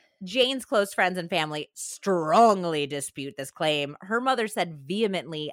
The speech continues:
"That is a lie. There was never any open marriage. She wouldn't agree,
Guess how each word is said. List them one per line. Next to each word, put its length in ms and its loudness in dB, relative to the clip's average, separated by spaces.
"That 460 4
is 140 2
a 60 -2
lie. 460 0
There 100 -6
was 180 -8
never 340 0
any 240 0
open 240 -2
marriage. 420 -2
She 220 -8
wouldn't 240 -6
agree, 260 -10